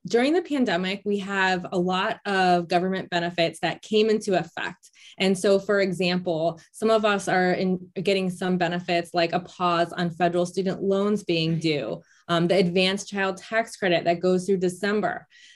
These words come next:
Speaker 1: The, the issue is that for a lot of these benefits, they are ending at the end of this year or the beginning of next year. So for example, those student loan payments, they won't be, they'll be unpaused, uh, in January.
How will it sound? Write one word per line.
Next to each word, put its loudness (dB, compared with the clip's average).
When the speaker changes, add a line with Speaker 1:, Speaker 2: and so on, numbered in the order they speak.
Speaker 1:
The, 4
the 4
issue 4
is -4
that -2
for 0
a 0
lot -4
of -4
these -6
benefits, -2
they 6
are -2
ending 0
at -8
the -6
end 0
of 0
this 0
year 2
or 0
the 2
beginning 0
of -4
next -8
year. -12
So 0
for 0
example, 0
those 6
student 0
loan 0
payments, -4
they 4
won't 0
be, 0
they'll 0
be 2
unpaused, -2
uh, 4
in 4
January. 0